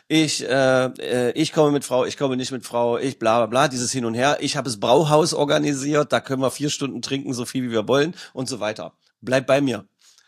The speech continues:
Und dann kommt die Absage von, zwei Mannschaften haben abgesagt. Das bedeutet im Chat dann untereinander, „Geil, noch nicht mal losgefahren und schon Bronze.“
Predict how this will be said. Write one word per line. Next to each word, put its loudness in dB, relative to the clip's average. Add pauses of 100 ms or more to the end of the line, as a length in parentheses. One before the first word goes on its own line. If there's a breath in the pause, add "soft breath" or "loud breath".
(180 soft breath)
Und -4
dann 4
kommt -2
die 0
Absage 4
von, -4
zwei 4
Mannschaften 2
haben 0
abgesagt. -6 (960 loud breath)
Das -2
bedeutet 2
im 0
Chat 2
dann 6
untereinander, 2 (260 loud breath)
„Geil, 2 (180 loud breath)
noch 0
nicht 0
mal 6
losgefahren 4
und 2
schon 4
Bronze.“ 4